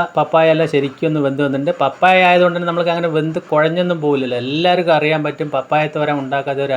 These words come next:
ആരുമില്ല. ഇതേപോലെ ഒന്ന് ചെയ്ത് നോക്കുക. എല്ലാം ഒന്ന് വെന്ത് വന്നിട്ടുണ്ട്. ഇനി ഒരു രണ്ട് മൂന്ന് മിനിറ്റ് കൂടി നമുക്കത് ഇളക്കിയാൽ മതി.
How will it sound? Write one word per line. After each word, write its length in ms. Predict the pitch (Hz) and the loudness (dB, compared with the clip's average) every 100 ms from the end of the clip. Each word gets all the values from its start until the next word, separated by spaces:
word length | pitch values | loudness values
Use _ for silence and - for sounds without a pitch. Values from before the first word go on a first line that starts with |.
| 127 | -2
ആരുമില്ല. 300 | 131 131 156 127 | -2 -4 -6 -4
ഇതേപോലെ 400 | 147 202 208 175 165 | -2 0 0 0 -2
ഒന്ന് 100 | 160 | -4
ചെയ്ത് 160 | 139 135 131 | -4 -4 -6
നോക്കുക. 260 | 127 185 - - - - - 160 | -4 -6 -6 -16 -20 -20 -6 -2
എല്ലാം 180 | 165 175 | 0 0
ഒന്ന് 160 | 170 190 156 | -2 -2 0
വെന്ത് 220 | 147 165 | 0 2
വന്നിട്ടുണ്ട്. 340 | 151 143 135 208 170 | 0 0 -2 -2 -2
ഇനി 60 | 170 | -2
ഒരു 60 | 165 | -2
രണ്ട് 140 | 160 170 | -4 -4
മൂന്ന് 160 | 175 165 | -2 -4
മിനിറ്റ് 180 | 156 156 165 | -4 -4 -2
കൂടി 100 | 165 | -2
നമുക്കത് 360 | 151 147 143 143 | -4 -4 -4 -4
ഇളക്കിയാൽ 320 | 131 - 139 131 | -4 -4 -6 -2
മതി. 160 | 127 | -4